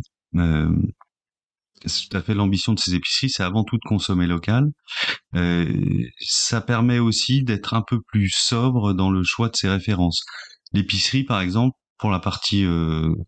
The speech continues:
grossiste, ne propose pas quinze marques de lessive. Euh, on a le choix entre trois produits de lessive, voilà. Et, euh,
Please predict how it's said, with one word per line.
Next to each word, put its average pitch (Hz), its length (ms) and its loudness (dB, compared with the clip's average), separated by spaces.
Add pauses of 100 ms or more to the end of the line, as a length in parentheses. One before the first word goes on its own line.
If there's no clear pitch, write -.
grossiste, 90 720 0 (220)
ne 101 240 2
propose 98 440 -2
pas 123 300 -2 (580)
quinze 127 280 0
marques 101 200 -2
de 104 80 2
lessive. 101 380 2 (1160)
Euh, 67 1000 0
on 90 140 2
a 85 40 2
le 82 60 0
choix 110 220 0
entre 107 420 0
trois 107 220 -4
produits 95 280 -2
de 95 60 0
lessive, 87 340 0 (280)
voilà. 73 200 -2 (560)
Et, 80 300 2
euh, 78 440 0